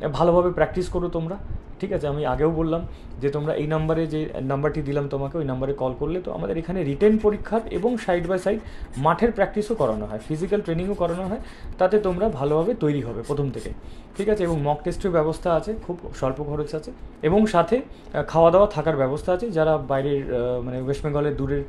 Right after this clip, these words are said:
যে ডিস্ট্রিক্টে থাকো যে মেয়েরা, অবশ্যই এখানে call করলে তোমরা সমস্ত সুযোগ সুবিধা পেয়ে যাবে এবং থাকার ব্যবস্থাও আমরা দিচ্ছি। এবার দেখো, যারা এবার মাঠে টিকে গেছো, মাঠ pass করে গেছো, মানে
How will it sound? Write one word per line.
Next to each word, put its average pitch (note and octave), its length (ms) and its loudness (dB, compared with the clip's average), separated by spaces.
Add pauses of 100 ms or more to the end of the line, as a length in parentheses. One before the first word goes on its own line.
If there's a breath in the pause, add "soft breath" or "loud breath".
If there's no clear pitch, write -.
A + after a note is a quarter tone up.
(340 loud breath)
যে C#3 140 2
ডিস্ট্রিক্টে C#3 420 -2
থাকো C3+ 280 -2
যে C3+ 60 -2 (120)
মেয়েরা, C3 200 -2 (340 loud breath)
অবশ্যই D#3+ 280 -2 (240)
এখানে D3 200 -2 (120)
call C3+ 180 2
করলে - 140 -4 (100)
তোমরা F3 160 -2 (380 loud breath)
সমস্ত E3+ 220 0 (120)
সুযোগ E3+ 240 0
সুবিধা E3 280 2
পেয়ে D#3 160 0
যাবে F3+ 180 0
এবং G#3+ 100 2 (100)
থাকার D3 280 0
ব্যবস্থাও D3 420 2
আমরা D3+ 140 -2 (100)
দিচ্ছি। - 220 -8 (200)
এবার A3 180 10
দেখো, A2+ 180 -4 (480 loud breath)
যারা G3 180 10 (180)
এবার G3 240 6
মাঠে D#3+ 240 4
টিকে F#3 240 0
গেছো, F3+ 160 2 (100)
মাঠ D3 100 2 (100)
pass D#3+ 100 4 (100)
করে D#3+ 160 0
গেছো, D#3+ 180 0
মানে D#3 100 0